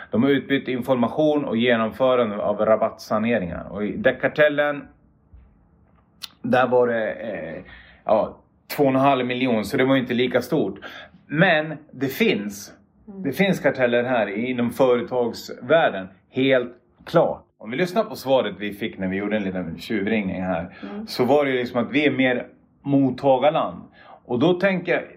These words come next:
Speaker 1: det, det jag tänker spontant då, liksom, kan du tillverka kokain i, i Sverige på såna här fält? Nej.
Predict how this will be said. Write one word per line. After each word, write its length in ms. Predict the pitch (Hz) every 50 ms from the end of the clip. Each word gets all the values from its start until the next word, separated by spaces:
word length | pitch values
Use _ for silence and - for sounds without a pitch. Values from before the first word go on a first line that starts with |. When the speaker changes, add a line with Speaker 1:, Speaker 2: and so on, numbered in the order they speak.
| - 147
Speaker 1:
det, 260 | 180 190 180 - 165
det 60 | 185
jag 160 | 196 190 180
tänker 260 | - 156 139 117 127 120
spontant 580 | - - 131 120 110 - 135 120 107 95 85
då, 200 | 113 113 107 101
liksom, 380 | 95 107 110 - - 110 92 -
kan 180 | - 143 147
du 80 | 147 139
tillverka 680 | - 180 170 160 151 147 180 180 175 160 156 - 131 123
kokain 580 | - 143 127 127 151 151 156 156 151 143 139
i, 520 | 131 - 123 120 117 117 - 123 123 120 117
i 60 | 110
Sverige 460 | - - 151 156 147 135 120 107 98
på 120 | 98 107 110
såna 180 | - 123 123
här 280 | 117 120 117 110 104 98
fält? 320 | - - 123 110 98 95 98
Nej. 360 | 98 98 98 95 92 95 98